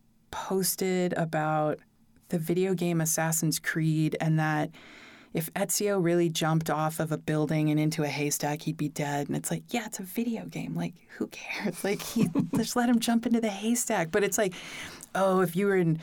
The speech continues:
Speaker 1: in space, like Star Wars, it wouldn't blow up like that.
Speaker 2: Right.
Speaker 1: It's like, yeah, yeah, yeah. But you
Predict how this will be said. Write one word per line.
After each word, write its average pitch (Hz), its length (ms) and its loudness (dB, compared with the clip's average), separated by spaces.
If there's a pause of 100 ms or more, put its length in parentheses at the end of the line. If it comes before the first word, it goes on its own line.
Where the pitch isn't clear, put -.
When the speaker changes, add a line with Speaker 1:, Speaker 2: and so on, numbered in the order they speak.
(320)
Speaker 1:
in 165 320 4 (220)
space, 180 600 0
like 165 160 0
Star 185 320 2
Wars, 160 220 4
it 160 80 2
wouldn't 170 200 2
blow 160 200 4
up 160 200 2
like 160 200 2
that. 156 320 4
Speaker 2:
Right. 147 140 6
Speaker 1:
It's 127 80 4
like, 202 200 0
yeah, 247 180 4
yeah, 247 100 6
yeah. 247 220 4 (200)
But 220 180 2 (280)
you 247 260 0